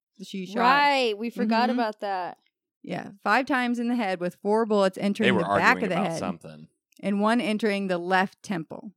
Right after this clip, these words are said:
Speaker 1: None of those five bullets exited Raymond's head. She also recovered five bullets from his torso. Raymond had been shot twice in the back, with the trajectory moving from back to front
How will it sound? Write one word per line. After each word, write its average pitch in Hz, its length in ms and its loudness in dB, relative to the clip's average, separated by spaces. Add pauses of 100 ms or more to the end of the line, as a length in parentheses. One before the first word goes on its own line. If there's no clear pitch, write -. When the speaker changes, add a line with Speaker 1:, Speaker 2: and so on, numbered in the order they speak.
(180)
Speaker 1:
None 226 380 2
of 240 120 -2
those 220 260 2
five 202 360 2
bullets 175 440 -2
exited 180 540 -6
Raymond's 170 400 -6
head. - 280 -10 (440)
She - 180 -8
also 247 300 2
recovered 190 580 -2
five 185 460 -2
bullets 180 320 -2
from 180 160 -6
his 170 160 -6
torso. - 640 -4 (520)
Raymond 220 340 0
had 202 180 -2
been 185 180 -4
shot 180 460 -2
twice 202 420 -2
in 269 120 2
the 294 100 2 (140)
back, 151 460 -6 (180)
with 196 160 -6
the 185 100 -2
trajectory 190 880 -6 (160)
moving 180 480 -4
from 190 320 -6
back 170 300 -4
to 180 100 -10
front 170 400 -6